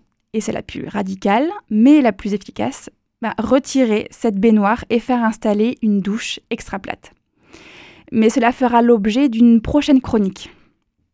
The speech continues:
Sinon, il est également possible de faire quelques adaptations afin de sécuriser la baignoire. Il faut à minima proposer un appui solide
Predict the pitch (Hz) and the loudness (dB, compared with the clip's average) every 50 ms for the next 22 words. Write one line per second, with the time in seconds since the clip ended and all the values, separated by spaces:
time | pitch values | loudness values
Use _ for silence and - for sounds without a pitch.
0 | _ _ _ _ _ _ - - - - 285 277 294 349 453 415 294 226 226 - | _ _ _ _ _ _ -16 -14 -2 4 6 8 8 8 6 4 2 2 2 0
1 | 240 254 214 247 240 254 277 302 294 - 262 254 247 - - 262 262 233 277 311 | 0 0 2 4 4 6 6 6 6 4 0 -2 -2 -4 -6 -4 -2 2 4 4
2 | 294 240 240 233 - 240 240 - _ _ - 302 311 302 - 302 233 226 208 190 | 6 4 4 2 -2 -4 -6 -6 _ _ 0 0 0 2 2 0 2 2 2 0
3 | 202 196 - 214 208 - - 262 277 311 294 - _ - - - - 254 247 240 | 0 -2 -2 -4 -4 -2 0 2 2 2 2 0 _ -8 -6 -2 0 2 2 2
4 | 226 - - 294 285 - 285 254 254 247 214 196 196 190 - 214 208 190 214 202 | 0 0 0 0 0 2 0 2 2 4 2 2 -2 -2 -2 -2 0 2 2 2
5 | 190 - - - - _ _ _ _ _ _ - - - - _ _ _ _ - | 0 -2 -6 -10 -20 _ _ _ _ _ _ -20 -20 -20 -20 _ _ _ _ -6
6 | 226 - - 233 202 196 202 226 254 269 277 277 262 247 240 254 311 339 - - | -6 -4 0 2 2 4 6 8 10 10 10 10 8 8 6 6 4 2 0 -4
7 | 254 - - 233 226 220 208 240 226 208 208 208 202 196 - - 196 - - - | -8 -8 -4 -2 -2 0 0 0 0 0 0 0 -2 -4 -4 -8 -6 -6 -6 -4
8 | - 220 196 185 190 208 196 220 | -2 0 0 0 0 -2 0 2